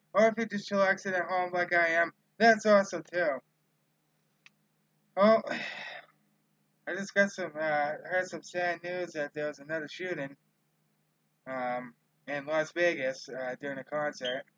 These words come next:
Um, there's over fifty-eight people that were killed, and my prayers and condolences go to the people that were affected, that go to their families.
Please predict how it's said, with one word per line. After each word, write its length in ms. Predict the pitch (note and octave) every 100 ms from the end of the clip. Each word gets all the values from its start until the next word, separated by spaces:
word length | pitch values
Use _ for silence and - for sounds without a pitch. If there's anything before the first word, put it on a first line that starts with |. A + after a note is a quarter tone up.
| _ _ _ _ _ _ _ _ _ _
Um, 460 | A#2+ A#2+ B2 A#2+ A#2 _ _ _
there's 200 | - C#3+
over 260 | D#3+ D#3+ C#3+
fifty-eight 520 | F#3 F#3 F3+ E3+ E3
people 320 | E3 F3 E3+ C#3+
that 180 | C#3
were 120 | C3 -
killed, 340 | D3 D3+ D3 D3 _ _ _ _ _ _ _ _ -
and 400 | B2 A#2+ A#2+ A#2+ _
my 200 | D3 D3 _ _
prayers 300 | E3+ F3 F3
and 100 | E3
condolences 560 | D#3 D#3 D#3 E3 D#3+ D#3
go 160 | D3+
to 120 | D#3 D3
the 120 | C#3+ D#3
people 300 | D#3 D#3 D3
that 220 | D3 C3+
were 160 | C3+ C3
affected, 560 | - D3+ D3+ D#3+ D3+ D3 _ _ _ _ -
that 160 | C#3
go 140 | C#3+ C#3+
to 120 | D3
their 140 | C3 -
families. 600 | D3 D3+ D#3 D3+ D3